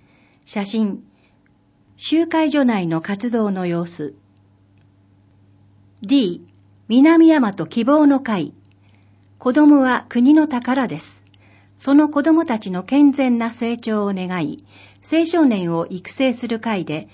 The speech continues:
入信学お祝い会、スイカ割り、ラジオ体操、クリスマス会などの行事が開催されています。この活動を支援し、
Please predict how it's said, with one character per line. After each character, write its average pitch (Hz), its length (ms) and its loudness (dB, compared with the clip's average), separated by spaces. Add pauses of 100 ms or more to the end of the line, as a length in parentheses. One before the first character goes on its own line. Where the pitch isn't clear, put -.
(540)
入 320 240 6
信 320 240 2
学 175 320 -4
お 190 100 0
祝 220 220 -2
い 175 100 -6
会、 - 380 -12 (220)
ス - 160 -4
イ 294 100 0
カ 254 160 -2
割 202 380 -4
り、 - 80 -20 (360)
ラ 202 180 -2
ジ 330 120 0
オ 330 80 0
体 269 240 -4
操、 160 400 -10 (240)
ク 262 140 -8
リ 320 100 2
ス 320 140 -2
マ 294 120 4
ス 294 120 -14
会 175 220 -6
な 175 120 -6
ど 151 100 -6
の 151 140 -4
行 208 220 -2
事 156 100 -8
が 147 140 -8
開 165 180 -6
催 160 220 -12
さ 156 160 -12
れ 147 100 -14
て 143 120 -10
い 143 120 -6
ま 147 140 -10
す。 - 240 -20 (800)
こ 262 140 0
の 320 140 6
活 269 280 -4
動 254 300 0
を 233 80 -2
支 233 180 -8
援 165 180 -2
し、 160 300 -10